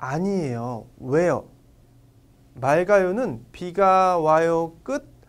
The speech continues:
아니에요. 그래서 비가 그치다는 비가 와요 끝. 비가 그쳤어요. 이렇게 말해요.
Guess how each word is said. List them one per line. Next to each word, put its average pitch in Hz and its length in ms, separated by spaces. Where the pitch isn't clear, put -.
아니에요. 120 880
그래서 123 480
비가 143 320
그치다는 147 600
비가 202 380
와요 170 540
끝. 190 280
비가 143 520
그쳤어요. 139 1400
이렇게 107 480
말해요. 107 420